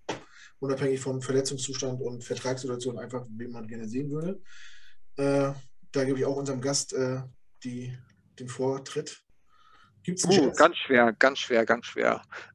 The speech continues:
Speaker 2: Äh, weil ja auch keiner so wirklich super performt, ne? Also sonst, äh, ich hab
Speaker 1: Ja.
Speaker 2: mir vorhin noch mal so angeguckt, den, die Spieler und, äh, wer da so ist. Äh, sonst hier Quinn Williams, ne? Äh, ich glaub, das ist ein ganz guter Typ.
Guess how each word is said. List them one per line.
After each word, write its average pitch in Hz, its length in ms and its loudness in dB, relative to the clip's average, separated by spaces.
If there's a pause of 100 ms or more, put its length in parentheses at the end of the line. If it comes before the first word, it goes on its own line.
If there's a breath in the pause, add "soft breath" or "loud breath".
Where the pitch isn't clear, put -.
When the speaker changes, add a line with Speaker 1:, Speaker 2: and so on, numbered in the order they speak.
(120)
Speaker 2:
Äh, 131 260 10
weil 139 220 10
ja 151 80 12
auch 147 180 0
keiner 165 280 10
so 156 140 0
wirklich 160 320 0
super 185 220 4
performt, 156 560 4
ne? 165 300 4 (220)
Also 147 280 2
sonst, 185 360 6
äh, 185 180 8 (720)
ich - 200 2
hab 180 80 8
Speaker 1:
Ja. 143 80 4
Speaker 2:
mir 170 80 6
vorhin 180 200 6
noch 185 80 0
mal 180 160 8
so 175 180 8
angeguckt, 202 560 10
den, 170 380 8
die 160 120 -4
Spieler 185 720 10
und, 160 300 2
äh, 151 360 6
wer 156 260 12
da 147 60 2
so 147 300 -6
ist. - 420 -2 (420 loud breath)
Äh, 139 400 8 (220)
sonst 147 280 -4
hier 147 220 4
Quinn 156 360 -4
Williams, 143 540 8
ne? 147 220 4 (640 soft breath)
Äh, 139 240 8
ich 143 100 -2
glaub, 151 180 2
das 151 140 0
ist - 60 -6
ein 156 100 -6
ganz 143 360 -2 (180)
guter 147 260 6
Typ. 147 200 -4